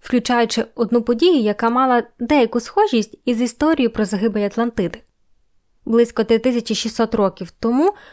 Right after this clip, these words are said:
потужне виверження вулкану спустошило острів Санторіні в Егейському морі поблизу Греції.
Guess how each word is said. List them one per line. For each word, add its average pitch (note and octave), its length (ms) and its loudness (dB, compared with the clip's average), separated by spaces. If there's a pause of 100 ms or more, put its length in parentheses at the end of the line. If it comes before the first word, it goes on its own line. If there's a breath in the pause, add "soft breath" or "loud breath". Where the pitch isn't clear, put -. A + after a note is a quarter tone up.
(180 loud breath)
потужне A#3+ 480 0
виверження G#3+ 520 0
вулкану G#3+ 480 0
спустошило G#3+ 920 -2
острів A3 420 -2
Санторіні A3 760 0 (120)
в - 80 -4
Егейському G3+ 480 -2
морі A#3+ 300 0
поблизу G3 400 -2
Греції. F#3+ 540 -4